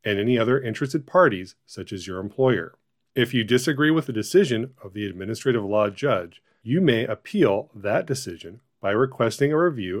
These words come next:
of the hearing through the Employment Appeals Board. For more information about appeals, visit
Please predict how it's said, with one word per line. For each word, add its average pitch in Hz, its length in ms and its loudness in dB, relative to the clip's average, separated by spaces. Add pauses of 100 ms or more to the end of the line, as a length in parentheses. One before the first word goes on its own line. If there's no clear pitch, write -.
of 117 100 -10
the 131 100 -2
hearing 127 540 2
through 139 200 -8
the 143 120 -2
Employment 131 580 0
Appeals 92 480 -6
Board. 92 460 -2 (240)
For 92 120 -10
more 90 240 -4
information 123 500 0
about 110 220 2
appeals, 104 560 0 (200)
visit 123 340 2